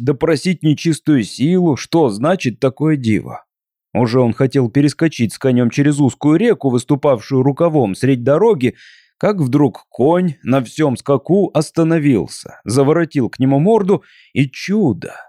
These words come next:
засмеялся. Белые зубы страшно блеснули двумя рядами во мраке. Дыбом поднялись волоса на голове колдуна. Дико закричал он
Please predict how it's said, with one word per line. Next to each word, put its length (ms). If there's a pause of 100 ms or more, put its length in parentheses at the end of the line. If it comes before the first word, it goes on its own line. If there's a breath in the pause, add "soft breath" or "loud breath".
засмеялся. 1500 (440)
Белые 540
зубы 400
страшно 580
блеснули 680
двумя 340
рядами 460
во 180
мраке. 680 (680)
Дыбом 720
поднялись 580
волоса 500
на 120
голове 340
колдуна. 600 (400 loud breath)
Дико 480
закричал 720
он 220